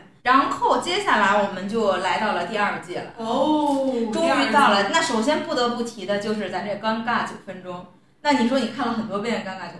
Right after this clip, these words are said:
Speaker 1: 分钟》，那请问这位，这位同学，你在这里面有什么心得体会？
Speaker 2: 首先，我觉得我 get 到了宋丹丹为什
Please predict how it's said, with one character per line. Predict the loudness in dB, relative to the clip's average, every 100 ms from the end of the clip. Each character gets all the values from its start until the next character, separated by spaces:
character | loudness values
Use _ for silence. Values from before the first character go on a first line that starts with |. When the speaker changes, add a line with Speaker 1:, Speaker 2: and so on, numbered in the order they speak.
| -20
Speaker 1:
分 | -16
钟》， | -14 -10
那 | -6 -6 -8
请 | -4 -2
问 | 0 0
这 | 0 0
位， | -2 -4
这 | -6 -2
位 | 0 0
同 |
学， | -4 -6 -8 -10 -18 -20 -20 -6
你 | -2
在 | 4 6
这 | 6
里 | 2 0
面 | 2 2 2
有 | 2 0
什 | 0
么 | 0 0
心 | 0 -2 -4
得 | -2 -2
体 | -2 -4
会？ | -4 -4 -4 -10 -18 -20 _ _
Speaker 2:
首 | -14 -12
先， | -8 -6 -6 -10 -16
我 | -16 -14
觉 | -14 -10
得 | -6 -6 -8 -14 -20 _ _
我 | -12 -8 -8
get | -6 -8 -6
到 | -8
了 | -10
宋 | -12 -12
丹 | -8
丹 | -4 -2 -4
为 | -6
什 | -8